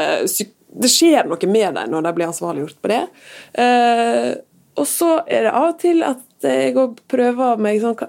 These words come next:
hvis jeg skal forstå deg nå i beste mening, har jeg forstått riktig at det er dette du mener? Det er også, har en eller annen sånn forløsende effekt ofte på intervjuobjekt. Ehm, og så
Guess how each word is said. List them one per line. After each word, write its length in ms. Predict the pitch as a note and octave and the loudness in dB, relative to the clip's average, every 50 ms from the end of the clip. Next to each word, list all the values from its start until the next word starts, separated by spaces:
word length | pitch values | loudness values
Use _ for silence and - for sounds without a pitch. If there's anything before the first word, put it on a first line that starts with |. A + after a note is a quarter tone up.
| - - B3+ | -4 -4 -2
hvis 180 | C4 C4+ - | -2 -2 -2
jeg 80 | D4+ C#4+ | -4 -4
skal 140 | - B3 B3 | -4 -6 -6
forstå 360 | - B3 - - - C4 C4 B3 A#3 G#3+ | -6 -4 -6 -4 -2 0 0 0 2 0
deg 140 | G#3+ G#3 | 0 2
nå 80 | G#3 G#3+ G#3+ A3+ | 2 2 2 0
i 20 | G#3 | -2
beste 800 | G3 - _ _ - - - - - - - - - - - F#3 F3 | -4 -10 _ _ -6 -6 -4 -4 -4 -2 -2 -4 -4 -2 -2 -2 -2
mening, 540 | E3+ E3+ E3+ F3 F3+ F3+ F3+ D#3+ D#3+ E3 - _ _ _ _ | -2 -2 -2 0 0 0 -2 -2 -6 -8 -10 _ _ _ _
har 100 | - A3 | -6 -6
jeg 80 | A3 A3 | -4 -4
forstått 240 | A#3+ - A#3+ A3+ A#3 A#3 | -6 -6 -4 -4 -4 -4
riktig 260 | A#3 - - - G#3 | -4 -6 -6 -6 -6
at 80 | G3 - | -4 -4
det 80 | F3+ | -6
er 60 | F3+ | -6
dette 320 | G3+ G3+ - _ - A#3+ F#3 | -6 -10 -8 _ -4 -4 -2
du 60 | E3 D#3+ | -2 -4
mener? 400 | D#3+ D3 D#3+ D#3+ E3 E3 D#3+ D3+ - _ _ _ _ _ _ _ _ - - - - - _ _ | -4 -4 -4 -2 -2 -4 -4 -8 -12 _ _ _ _ _ _ _ _ -20 -20 -20 -20 -20 _ _
Det 140 | - F4+ E4+ | 2 4 4
er 80 | D#4 | 4
også, 240 | E4 D4 B3+ A#3+ - - - - - _ - - - _ _ _ _ _ _ _ _ _ - - - - - | 4 2 -2 -4 -8 -12 -18 -20 -20 _ -20 -20 -20 _ _ _ _ _ _ _ _ _ -18 -16 -8 -4 0
har 100 | - B3+ | 2 2
en 140 | C4+ C4+ C4 | 4 4 4
eller 80 | C4 B3 | 4 2
annen 100 | A#3+ A3+ | 2 0
sånn 80 | A#3+ A#3 - | -2 -2 0
forløsende 640 | A#3 A3+ A#3+ B3 A#3+ G3+ - - D#3+ - D3+ - G3 | 2 2 2 2 0 -2 -4 -6 -6 -4 -4 -4 -4
effekt 400 | - G#3+ G#3+ - - - - - | -4 -4 -6 -6 -10 -10 -8 -8
ofte 240 | - - - - C3 A#2+ | -8 -8 -10 -8 -6 -4
på 140 | - E3 D#3+ | -2 -2 -2
intervjuobjekt. 720 | E3 E3 - F3+ F#3 F3 E3 - E3+ G#3+ D4+ - - - _ _ _ - - - - - _ - | -4 -4 -2 -2 -2 -2 -2 -2 -2 -4 -4 -6 -10 -20 _ _ _ -20 -20 -20 -20 -16 _ -2
Ehm, 640 | G#3+ A3 A3 A3 A3 A3 A3 A3 A3 G#3+ G#3+ G#3+ A3 G#3+ - _ _ _ _ _ _ - - | 0 0 2 2 2 2 2 2 2 2 2 0 0 -2 -6 _ _ _ _ _ _ -6 -4
og 100 | B3+ C#4+ | -4 -2
så 460 | - - - D#4 C#4+ C#4+ D4 D4 C#4+ | -2 0 2 4 4 4 4 2 0